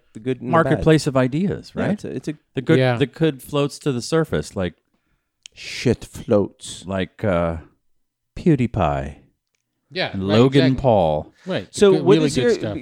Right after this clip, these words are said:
Speaker 1: getting back to Halloween, what is your s-,
Speaker 2: Halloween.
Speaker 1: what is your son, what is Yogi doing for Halloween this year?
Speaker 3: Well, he no longer plans it out months ahead of time, and, uh, you know, I don't know if he's doing
Speaker 1: Oh.
Speaker 3: anything, but he, I mean, he's been,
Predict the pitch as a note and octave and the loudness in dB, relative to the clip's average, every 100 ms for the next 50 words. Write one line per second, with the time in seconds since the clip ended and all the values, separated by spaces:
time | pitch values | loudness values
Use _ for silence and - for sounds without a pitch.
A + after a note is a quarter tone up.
0 | D#3+ G3+ A#3 G3 F3 F3+ D#3 D#3 D#3 D#3+ | 2 2 4 0 0 -2 -2 0 2 2
1 | C#3 A#2+ D3 C#3+ D3 A2 F2 C2+ C3+ C#3+ | 0 2 0 0 -2 0 -2 -4 0 0
2 | D3+ - C#3 - C3+ B2+ B2+ - - B2 | -2 -4 -6 -2 -4 -4 -8 -10 -4 -4
3 | B2+ C3+ B2+ A#2 A2 A2 A2 G#2+ A2 A2 | -2 0 0 0 -2 -2 -2 -4 -6 -6
4 | A2 G#2+ G#2+ D3+ - C2+ - G#2+ - _ | -4 -6 -8 -10 -12 -16 -18 -20 -20 _
5 | _ - E3 E3 C#3+ E3 C#3 D#3 F3+ F3 | _ 4 6 6 2 -6 -6 -4 -2 -2
6 | E3 C#3+ - C#3 C3+ B2+ A#2+ B2 A#2+ A#2 | -2 -2 -2 -6 -6 -4 -4 -4 -4 -6
7 | A#2+ A#2 A2+ G#2 A2+ A2 G#2+ G#2 G#2 G#2 | -8 -8 -10 -8 -6 -8 -8 -10 -12 -12
8 | A2 G#2+ G2+ A2 G#2+ G2+ B2 A#2+ G#2 G#2+ | -12 -12 -10 -10 -10 -12 -14 -12 -12 -12
9 | G#2+ B2+ C3 A#2 A2+ G#2+ A#2 A#2 A2+ - | -8 -6 -6 -6 -10 -8 -6 -6 -10 -18
10 | _ G2+ F#2+ E2 F2+ _ B2+ E3 A#2+ F#2 | _ -4 -4 -6 -12 _ -8 -8 -8 -14
11 | F2+ A2 A#2+ B2 B2+ C3 B2 C#3 D#3 D3+ | -12 -8 -8 -10 -8 -6 -6 -8 -6 -2
12 | C#3+ B2 | -2 -4